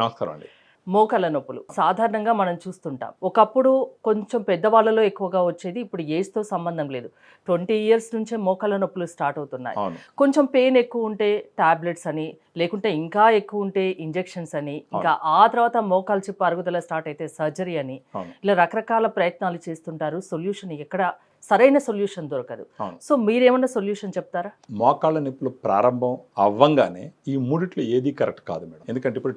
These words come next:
Speaker 1: టాబ్లెట్స్ తీసుకున్నారంటే నొప్పులు తగ్గించే టాబ్లెట్సే తీసుకోవాలా? అవి తీసుకున్న ఒక గంట, రెండు గంటల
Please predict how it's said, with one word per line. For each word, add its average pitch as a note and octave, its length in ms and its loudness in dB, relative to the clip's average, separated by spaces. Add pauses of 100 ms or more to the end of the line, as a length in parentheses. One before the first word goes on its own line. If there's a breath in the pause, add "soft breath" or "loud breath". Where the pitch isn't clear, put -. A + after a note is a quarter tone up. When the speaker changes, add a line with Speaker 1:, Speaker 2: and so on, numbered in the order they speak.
Speaker 1:
టాబ్లెట్స్ C3 360 0
తీసుకున్నారంటే G2 640 -8 (320)
నొప్పులు C#3 300 2
తగ్గించే C#3+ 360 -2
టాబ్లెట్సే A#2 380 -2
తీసుకోవాలా? G#2+ 640 -4
అవి B2+ 120 -2 (120)
తీసుకున్న E3 500 -6
ఒక B2+ 240 -6
గంట, B2 140 -4 (140)
రెండు A2+ 200 -2
గంటల A2 200 -6